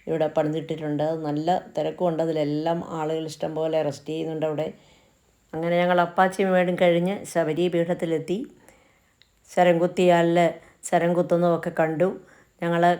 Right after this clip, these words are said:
കന്നി അയ്യപ്പന്മാരല്ലാത്തത് കൊണ്ട് ആ വഴിപാട് ചെയ്തില്ല. ഭക്തജനങ്ങൾക്കായിട്ട് പണിഞ്ഞ് തി-, ഇട്ടിട്ടുള്ള പതിനെട്ട് ഷെഡുകളുള്ളതിൽ പതിനെട്ടാമത്തേതിലേക്കാണ് ഞങ്ങൾ എത്തിയിരിക്കുന്നത്.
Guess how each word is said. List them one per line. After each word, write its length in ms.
കന്നി 180
അയ്യപ്പന്മാരല്ലാത്തത് 1000
കൊണ്ട് 200
ആ 60
വഴിപാട് 400
ചെയ്തില്ല. 640
ഭക്തജനങ്ങൾക്കായിട്ട് 960
പണിഞ്ഞ് 460
തി-, 160
ഇട്ടിട്ടുള്ള 460
പതിനെട്ട് 460
ഷെഡുകളുള്ളതിൽ 920
പതിനെട്ടാമത്തേതിലേക്കാണ് 1300
ഞങ്ങൾ 320
എത്തിയിരിക്കുന്നത്. 920